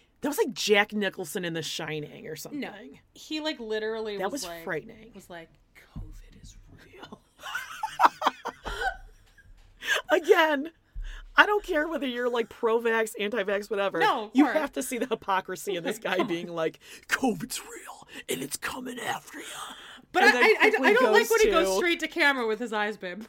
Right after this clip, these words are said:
Speaker 1: No.
Speaker 2: I don't like eye contact with Cody at all.
Speaker 1: And awfully rich for Robin to be, "I talked to Gabe and Garrison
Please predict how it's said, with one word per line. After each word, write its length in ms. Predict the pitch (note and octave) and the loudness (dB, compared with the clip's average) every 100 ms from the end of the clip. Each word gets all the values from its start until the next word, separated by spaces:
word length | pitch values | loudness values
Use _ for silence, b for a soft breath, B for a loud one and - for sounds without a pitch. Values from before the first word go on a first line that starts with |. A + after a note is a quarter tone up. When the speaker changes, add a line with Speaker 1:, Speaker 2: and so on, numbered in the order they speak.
| - A3+ | -14 -12
Speaker 1:
No. 720 | G3+ F3 - - - - G4+ | -12 -12 -8 -8 -8 -8 0
Speaker 2:
I 120 | D4 | 4
don't 120 | D4+ E4+ | 6 4
like 140 | E4+ | 4
eye 140 | D4+ | 2
contact 440 | D4 C4+ C4 C4 A#3 | 2 -2 -2 -2 -4
with 140 | G#3+ | -8
Cody 360 | - G3 F3 F#3 _ _ _ _ _ _ _ G3+ | -8 -8 -10 -18 _ _ _ _ _ _ _ -12
at 120 | F#3 | 0
all. 60 | C4 | 0
Speaker 1:
And 200 | B3+ - | 0 0
awfully 420 | A3+ A3 A3 G#3+ F#3+ | 4 4 2 -4 -4
rich 240 | F3 E3 | -6 -8
for 120 | F3 | -10
Robin 280 | E3 E3 E3 | -8 -8 -8
to 60 | D#3+ | -10
be, 180 | D#3 - _ B B - | -10 -12 _ B B -8
"I 80 | B3+ | -8
talked 300 | B3 G#3+ - | -6 -10 -10
to 80 | F#4 | -8
Gabe 260 | B3 G#3 | -4 -4
and 100 | F#3 | -6
Garrison 360 | F3 F3 - | -12 -16 -16